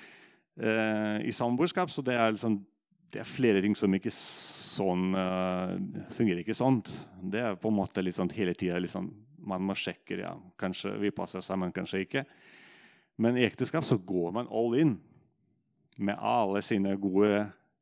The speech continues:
sider og alle sine negative sider også. Så man finner ut etter hvert hvordan skal vi jobbe sammen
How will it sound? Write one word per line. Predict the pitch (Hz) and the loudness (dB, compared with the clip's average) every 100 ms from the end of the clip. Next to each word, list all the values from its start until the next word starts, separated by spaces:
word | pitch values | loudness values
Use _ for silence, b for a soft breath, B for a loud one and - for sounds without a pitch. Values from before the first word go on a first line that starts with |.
| - | -14
sider | - 120 113 123 | -2 0 2 2
og | 101 98 | 0 0
alle | 104 | -2
sine | 104 120 117 | -2 0 0
negative | 120 143 92 87 92 85 | 2 0 0 -6 -8 -8
sider | - 85 82 | -4 -4 -4
også. | - - - - B B B B B | -8 -10 -12 -16 B B B B B
Så | - 131 | 2 4
man | 180 | 4
finner | 160 135 110 | 6 6 6
ut | 110 | 4
etter | 107 107 | 2 2
hvert | 101 | 2
hvordan | 110 113 | 0 -2
skal | - 110 113 | -2 -2 0
vi | 117 | 4
jobbe | 123 87 95 | 4 4 2
sammen | 104 92 107 | 4 4 4